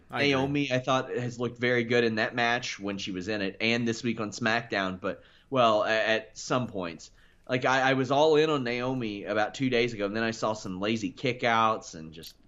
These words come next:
Speaker 1: Right, right.
Speaker 2: a
Speaker 1: Well,
Speaker 2: lot of these women need change.
Speaker 1: Yeah, well, we're gonna get to that later on. The, uh, the I C title match, I wanna give props to the official Twitter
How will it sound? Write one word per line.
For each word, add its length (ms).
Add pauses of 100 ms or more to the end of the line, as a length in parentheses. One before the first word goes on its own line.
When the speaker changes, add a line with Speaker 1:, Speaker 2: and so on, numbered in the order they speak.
Speaker 1:
Right, 240 (260)
right. 240 (220)
Speaker 2:
a 40
Speaker 1:
Well, 100
Speaker 2:
lot 140
of 60
these 160
women 280
need 220
change. 600 (180)
Speaker 1:
Yeah, 140
well, 160
we're 80
gonna 140
get 160
to 80
that 160
later 240
on. 120 (340)
The, 240
uh, 240
the 160
I 120
C 220
title 320
match, 420
I 80
wanna 240
give 220
props 380
to 100
the 80
official 340
Twitter 540